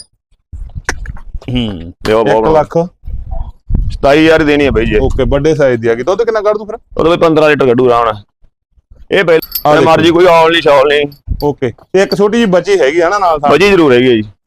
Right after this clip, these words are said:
Speaker 1: ਉਹਦੇ ਚੋਂ ਆਉਂਦਾ ਦੁੱਧ?
Speaker 2: ਦੁੱਧ ਬਾਈ ਅਸੀਂ ਨਹੀਂ ਚੋਇਆ ਜਮਾਂ, ਹੱਥ ਲਾਇਆ ਉਹਨੂੰ।
Speaker 1: ਓਕੇ।
Speaker 2: ਹਾਂ।
Speaker 1: ਆਹ ਦੇਖੋ ਜੀ।
Speaker 2: ਹਾਂ।
Speaker 1: ਤੇ ਬੱਚੇ ਬੁੱਚੇ ਦੀ ਕੋਈ ਪ੍ਰੋਬਲਮ ਹੀ ਨਹੀਂ, ਆਹ ਦੇਖ ਲਓ ਇੱਕ ਥਾਂ ਦਾ ਜਮੇ ਜੰਗ ਆ ਨਾ।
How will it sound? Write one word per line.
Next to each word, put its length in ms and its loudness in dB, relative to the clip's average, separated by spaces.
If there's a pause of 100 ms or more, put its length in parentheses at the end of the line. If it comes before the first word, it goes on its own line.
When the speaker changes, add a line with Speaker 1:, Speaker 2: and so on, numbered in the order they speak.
Speaker 1:
ਉਹਦੇ 180 0
ਚੋਂ 140 0
ਆਉਂਦਾ 160 2
ਦੁੱਧ? 200 0 (580)
Speaker 2:
ਦੁੱਧ 180 2
ਬਾਈ 200 4
ਅਸੀਂ 120 2
ਨਹੀਂ 120 2
ਚੋਇਆ 220 4
ਜਮਾਂ, 200 4
ਹੱਥ 80 2
ਲਾਇਆ 180 4
ਉਹਨੂੰ। 220 0 (120)
Speaker 1:
ਓਕੇ। 360 -4 (120)
Speaker 2:
ਹਾਂ। 260 -2 (640)
Speaker 1:
ਆਹ 100 0
ਦੇਖੋ 280 -4
ਜੀ। 80 -6
Speaker 2:
ਹਾਂ। 120 -10 (720)
Speaker 1:
ਤੇ 60 2
ਬੱਚੇ 300 0
ਬੁੱਚੇ 260 0
ਦੀ 100 2
ਕੋਈ 100 0
ਪ੍ਰੋਬਲਮ 420 0
ਹੀ 40 0
ਨਹੀਂ, 120 0
ਆਹ 100 0
ਦੇਖ 140 0
ਲਓ 100 0
ਇੱਕ 140 -2
ਥਾਂ 160 0
ਦਾ 120 0
ਜਮੇ 240 0
ਜੰਗ 260 -4
ਆ 120 2
ਨਾ। 80 -10